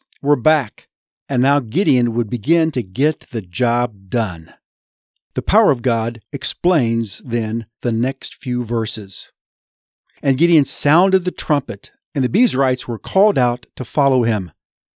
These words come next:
The power of God in Gideon gave Gideon credibility. Recently, the Abiezrites had rallied to kill Gideon for destroying their shrine to Baal.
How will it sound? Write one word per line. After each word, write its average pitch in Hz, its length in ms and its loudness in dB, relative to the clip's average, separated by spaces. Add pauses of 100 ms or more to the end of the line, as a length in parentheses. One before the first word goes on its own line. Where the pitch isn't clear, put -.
(480)
The 135 100 0
power 190 400 4
of 220 160 -2
God 120 500 2
in 156 260 4
Gideon 131 580 0 (280)
gave 120 380 0
Gideon 117 500 0 (180)
credibility. 120 840 0 (720)
Recently, 131 760 0
the 135 160 0
Abiezrites 151 540 0
had 147 300 2
rallied 170 460 0
to 190 100 4
kill 247 460 0
Gideon 120 560 0
for 160 160 -2
destroying 147 680 2
their 151 220 0
shrine 143 520 -2
to 139 160 0
Baal. 151 600 2